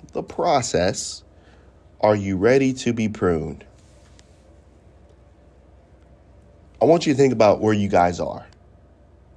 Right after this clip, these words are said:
And I want you to think about the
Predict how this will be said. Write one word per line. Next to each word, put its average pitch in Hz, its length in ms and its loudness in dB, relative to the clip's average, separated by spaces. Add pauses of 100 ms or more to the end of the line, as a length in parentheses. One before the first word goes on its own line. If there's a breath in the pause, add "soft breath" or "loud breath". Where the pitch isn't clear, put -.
(720)
And 110 100 0
I 110 60 4
want 147 240 2
you 151 80 -4
to 127 80 0
think 120 220 -4
about 101 580 0 (2250)
the 104 200 -12